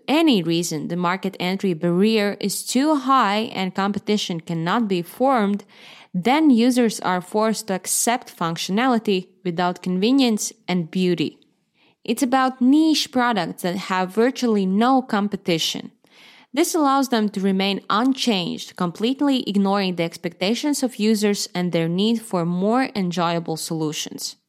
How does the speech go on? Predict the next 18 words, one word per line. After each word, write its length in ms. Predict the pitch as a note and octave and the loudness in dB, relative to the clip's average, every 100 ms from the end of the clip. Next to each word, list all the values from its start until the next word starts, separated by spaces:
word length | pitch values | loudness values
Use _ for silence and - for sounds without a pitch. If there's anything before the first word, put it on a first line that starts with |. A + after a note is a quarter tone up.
| _ - | _ -4
However, 800 | C4 C#4 C#4 C#4 C#4 F#3+ - - _ | 0 0 0 0 0 0 -4 -10 _
in 140 | - G3+ | -2 0
the 80 | G#3 | 2
more 220 | B3 E4 | 2 2
competitive 680 | E4 B3 A#3+ C4 A#3+ E3 | 2 2 2 0 0 -4
domains, 600 | E3 F3 F3+ D#3+ D3+ - | -2 -2 0 -2 -6 -8
the 160 | - E3+ | -6 -2
lack 320 | F3 A3 D4 | 0 0 -2
of 180 | D#4+ - | -6 -2
user 300 | A#3+ B3+ C#4+ | -2 0 0
care 480 | C#4 G#3 F#3 A3 B3+ - - _ | 0 0 0 0 -4 -12 -20 _
leads 220 | A3 B3 | 2 2
to 160 | - G#3 | 2 0
a 40 | |
redistribution 1000 | F#3+ A3 A#3+ A#3+ B3 A#3 F#3 G3+ A3 A3 F#3 | 2 0 2 0 2 -2 0 -2 0 -2 -2
of 160 | E3 | -4
demand 480 | E3+ E3 G3 F#3+ D#3+ | -6 -2 0 0 -2
flows 560 | - D#3+ D3+ - - | -6 -4 -4 -4 -10